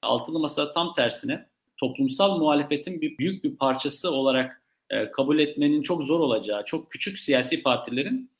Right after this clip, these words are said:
çekinceleri üzerine siyaset yapmaya kendisini kurgulamış durumda. Yani dün aslında Kemal Bey'in röportajında bir kez daha bu psikolojiyi görüyoruz. Orada altı liderin de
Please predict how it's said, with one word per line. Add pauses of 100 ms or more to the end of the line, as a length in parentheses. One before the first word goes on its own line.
(140)
çekinceleri
üzerine
siyaset
yapmaya
kendisini
kurgulamış
durumda.
Yani
dün
aslında
Kemal
Bey'in
röportajında
bir
kez
daha
bu (220)
psikolojiyi
görüyoruz.
Orada (320)
altı
liderin
de